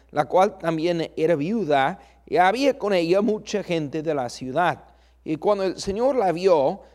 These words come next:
se compadeció de ella y le dijo: 'No llores'. Y acercándose, tocó el féretro, y los que lo llevaban se detuvieron, y dijo: 'Joven, a ti digo,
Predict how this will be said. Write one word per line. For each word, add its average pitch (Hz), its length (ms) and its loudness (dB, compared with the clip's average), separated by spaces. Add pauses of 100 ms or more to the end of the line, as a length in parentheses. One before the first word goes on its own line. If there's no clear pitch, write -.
(140)
se - 500 -2
compadeció 160 1400 -2 (460)
de 165 260 0
ella 156 480 2 (180)
y 147 80 -6
le 139 140 2
dijo: 160 320 -2
'No 151 160 -4
llores'. 143 600 2 (400)
Y - 60 -8
acercándose, 170 840 -4
tocó 160 380 -4
el 113 200 -8 (300)
féretro, 147 840 -4 (340)
y 143 160 -4
los 156 260 2
que 135 200 -8
lo 143 160 0
llevaban 165 680 0
se - 240 -10
detuvieron, 147 760 -4 (380)
y 127 140 -8
dijo: 143 340 0
'Joven, 185 440 0 (220)
a 139 120 -2
ti 185 280 -10
digo, 147 480 -2